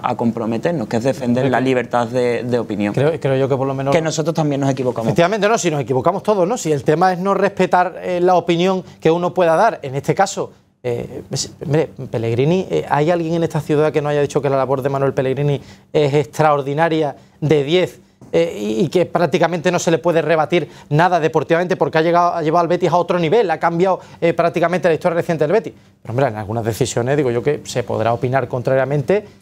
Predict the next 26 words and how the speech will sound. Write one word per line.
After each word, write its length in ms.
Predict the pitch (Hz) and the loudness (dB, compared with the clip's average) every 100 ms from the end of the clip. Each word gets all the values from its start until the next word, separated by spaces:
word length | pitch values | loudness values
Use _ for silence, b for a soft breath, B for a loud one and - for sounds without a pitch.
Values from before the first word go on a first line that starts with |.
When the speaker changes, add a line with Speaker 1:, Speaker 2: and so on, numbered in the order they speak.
| B | B
Speaker 2:
sin 460 | - 170 160 160 - | -4 0 2 0 0
que, 260 | 170 170 170 | 0 -2 -2
sin 220 | 160 135 | -2 0
que 120 | 156 | 0
tenga 220 | 151 160 | 2 2
uno 200 | 170 180 | 2 0
miedo 260 | 180 185 202 | 0 2 2
a 120 | 208 | 2
que, 240 | 220 185 B B | 0 0 B B
a 120 | 170 | 0
que 120 | 185 | 2
lo 100 | 170 | 2
insulten, 540 | 147 117 269 277 202 165 | 0 0 0 2 0 0
¿no? 100 | 247 | 0
A 100 | 254 | 0
que 160 | 143 | -2
venga 220 | 135 147 160 | -2 0 0
un 160 | 160 | 0
futbolista 400 | 160 170 160 196 | 0 0 0 0
y 40 | 180 | 0
se 120 | 160 | 2
jacte 260 | 160 - | 0 0
un 100 | 160 | -2
poquito 340 | - 156 156 185 | 0 -2 0 0
de 100 | 196 | 2
que, 220 | 165 | 0